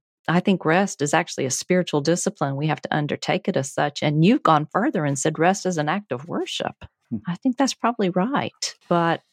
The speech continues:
Speaker 1: it's not an easy thing. And if I could just say here, I think especially for parents, and maybe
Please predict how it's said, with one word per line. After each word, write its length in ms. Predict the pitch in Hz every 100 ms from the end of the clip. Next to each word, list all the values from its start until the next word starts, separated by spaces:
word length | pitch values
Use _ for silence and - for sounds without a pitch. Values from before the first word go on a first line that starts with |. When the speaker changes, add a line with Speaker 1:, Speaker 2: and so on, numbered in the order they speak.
| -
Speaker 1:
it's 160 | 196 190
not 220 | 190 226
an 180 | 208 -
easy 340 | 185 190 165
thing. 220 | 143 156 151
And 80 | 175
if 80 |
I 100 | 185
could 240 | 202 - 208
just 400 | 233 233 - -
say 240 | 202 190
here, 520 | 170 165 139 139 135 - _
I 80 | -
think 240 | - 202 190
especially 1160 | 139 - - - 185 - - 139 143 135 135 - _
for 500 | - 156 139 143 139 - -
parents, 840 | 165 165 196 - - - - - _ _ _ _ _ -
and 240 | 180 165
maybe 320 | 170 262 185